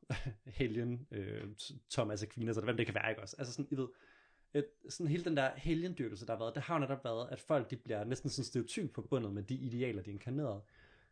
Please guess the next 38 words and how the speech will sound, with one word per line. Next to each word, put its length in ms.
og 100
som 160
dermed 240
bliver 160
sådan 140
en 80
slags 300
moralsk 420
formativ 520
kraft, 380
når 120
jeg 200
sådan 320
har 240
min 180
relation 400
til 160
dem 120
i 40
nuet. 380
Altså, 220
så, 220
så 180
påkalder 440
jeg 120
dem, 100
når 140
jeg 80
har 140
brug 240
for 120
den 260
kvalitet, 580
de 60
inkarnerer, 580
og 120
som 200
dermed, 560